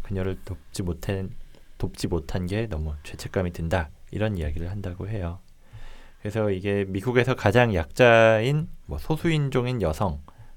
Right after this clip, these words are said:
또는 소수인종 아동들이 자신의 피해 사실을 드러낼 수 있도록 독려해주고 또 피해자들끼리 서로 경험을 공감하고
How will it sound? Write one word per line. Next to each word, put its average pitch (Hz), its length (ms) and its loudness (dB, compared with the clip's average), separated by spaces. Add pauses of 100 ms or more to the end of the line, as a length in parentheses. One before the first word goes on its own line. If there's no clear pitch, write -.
(220)
또는 123 220 -2
소수인종 135 720 0
아동들이 95 1300 -2
자신의 113 380 -4 (120)
피해 165 220 0
사실을 147 480 0
드러낼 104 400 2
수 - 140 -6
있도록 107 520 -2 (100)
독려해주고 95 760 -2 (960)
또 110 120 2
피해자들끼리 131 720 2
서로 139 240 2
경험을 95 520 -2
공감하고 95 1080 -4